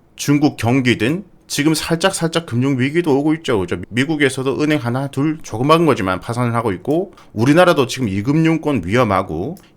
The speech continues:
연체율 증가하고 있고, 작은 작은 위험들이 전 세계적으로 국내외적으로 쌓이고 있어요.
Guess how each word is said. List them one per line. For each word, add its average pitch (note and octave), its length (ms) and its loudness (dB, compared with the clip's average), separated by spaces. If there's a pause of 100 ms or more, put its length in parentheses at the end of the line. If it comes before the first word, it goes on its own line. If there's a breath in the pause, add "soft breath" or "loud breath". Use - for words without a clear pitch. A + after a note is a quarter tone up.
연체율 G2+ 540 0
증가하고 A#2+ 540 0
있고, F#2 500 -6 (160)
작은 F3+ 400 -2
작은 F3 380 2
위험들이 C#3 460 -2
전 C3+ 260 0
세계적으로 C3+ 640 -2
국내외적으로 A2+ 840 0
쌓이고 C#3+ 580 0
있어요. D2 480 -4